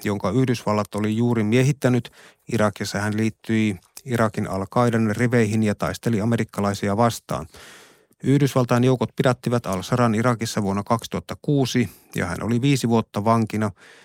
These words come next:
Myös al-Sharan henkilökohtaisesta elämästä tiedetään median perusteella melko vähän.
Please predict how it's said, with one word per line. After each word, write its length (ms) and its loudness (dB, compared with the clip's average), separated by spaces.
Myös 260 0
al-Sharan 540 2
henkilökohtaisesta 840 0
elämästä 560 2
tiedetään 640 0
median 360 2
perusteella 560 0
melko 340 -2
vähän. 400 0